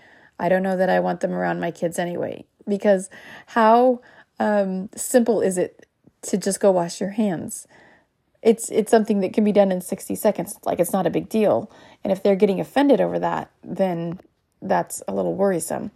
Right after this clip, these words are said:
Also, if you're asking if they or anyone in their house has been sick over the past seven days, you know, you're asking that they not come near your children.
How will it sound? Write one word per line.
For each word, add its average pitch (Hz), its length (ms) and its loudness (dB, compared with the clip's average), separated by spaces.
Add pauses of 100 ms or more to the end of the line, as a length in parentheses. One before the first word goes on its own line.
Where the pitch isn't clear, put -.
(400)
Also, 190 580 4 (460)
if - 480 0 (220)
you're 202 160 2
asking 196 680 0 (160)
if 196 300 2
they 190 560 4
or - 140 4
anyone 185 360 2
in 175 140 -2
their 180 140 -4
house 185 520 -4 (280)
has 175 280 -4
been 180 260 -6
sick 196 440 -2
over 190 160 -2
the 190 100 -4
past 185 320 -8
seven 170 260 -2
days, 185 480 -4 (680)
you 185 80 -4
know, 165 80 -4
you're 170 160 -2
asking 175 320 -4
that 165 160 -4
they 170 80 -4
not 165 240 -6
come 180 160 -8
near 175 160 -4
your 160 160 -6
children. 190 580 -4